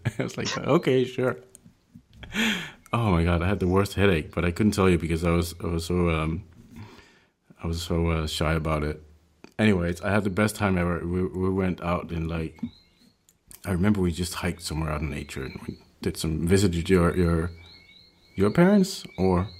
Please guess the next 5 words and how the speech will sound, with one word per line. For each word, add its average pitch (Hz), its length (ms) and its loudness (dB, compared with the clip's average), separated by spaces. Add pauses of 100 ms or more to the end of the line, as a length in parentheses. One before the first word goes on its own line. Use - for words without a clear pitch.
(680)
Rebecca's 95 460 2
parents? 139 460 -4
I - 40 -4
don't 87 120 0
remember. 78 340 -4